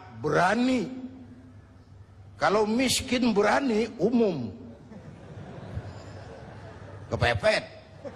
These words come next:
Kaya, berani. Sekali nyembelih hewan, onta tiga ratus, kambing seribu. Dikagumi malaikat, dipuji manusia,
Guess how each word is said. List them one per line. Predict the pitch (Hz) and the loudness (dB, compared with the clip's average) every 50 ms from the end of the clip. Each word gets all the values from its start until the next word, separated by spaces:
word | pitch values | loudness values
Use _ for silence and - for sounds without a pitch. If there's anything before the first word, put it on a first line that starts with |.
| 294 - - 254 - - - - - - - - - - - - - - - - - - - - - - - - - - - - - - - | -8 -8 -8 -10 -10 -10 -10 -8 -8 -10 -10 -10 -10 -10 -10 -10 -12 -12 -12 -12 -14 -14 -14 -16 -16 -16 -16 -16 -16 -16 -16 -16 -16 -8 0
Kaya, | - - - 269 269 269 269 269 277 311 330 330 320 277 - 170 | 4 4 6 6 6 4 4 2 2 2 4 4 2 0 -2 -2
berani. | 165 226 226 240 262 285 311 339 370 370 330 269 - - - - - - - - - | -2 2 4 4 4 4 2 2 0 -2 -2 -2 -4 -10 -16 -16 -18 -20 -20 -16 -6
Sekali | - - 285 - 285 302 285 285 | -2 -2 2 4 4 4 4 2
nyembelih | 269 294 285 285 294 285 294 262 208 | 2 2 2 4 4 4 4 4 4
hewan, | 226 302 330 311 285 285 285 269 226 - - | 4 4 4 4 4 4 4 0 -2 -4 0
onta | - 294 320 302 262 - - 277 262 247 247 - | 4 4 4 4 0 0 2 2 2 2 2 -2
tiga | 262 240 220 247 254 247 240 233 | -4 0 2 4 4 6 4 4
ratus, | 240 247 226 - | 2 0 0 0
kambing | - - 240 294 320 302 294 277 247 240 | 0 2 2 2 2 2 0 0 0 0
seribu. | - - 214 220 208 190 165 160 139 - - - - - - - - - - - - - - - - - - - - - - - - - | 2 4 4 4 4 4 2 -2 -6 -8 -14 -18 -18 -20 -20 -20 -20 -20 -20 -20 -20 -20 -20 -20 -20 -20 -20 -20 -20 -20 -20 -18 -18 -14
Dikagumi | - - 226 240 233 - 233 226 220 185 165 175 269 285 294 285 277 262 254 226 208 185 | -2 2 2 2 4 4 4 4 4 2 -2 -2 0 0 2 2 2 4 4 4 4 4
malaikat, | 175 170 165 165 165 175 165 170 160 - - 160 165 170 - - - | 4 4 4 4 4 2 2 0 0 0 2 2 2 2 2 -2 -2
dipuji | 196 254 254 254 - 302 320 320 285 247 190 254 285 262 220 | 0 0 0 0 2 2 2 2 2 2 2 4 4 4 4
manusia, | 214 214 208 196 196 202 196 175 - - 175 165 156 175 202 | 4 2 2 2 2 2 2 2 2 4 4 4 6 4 2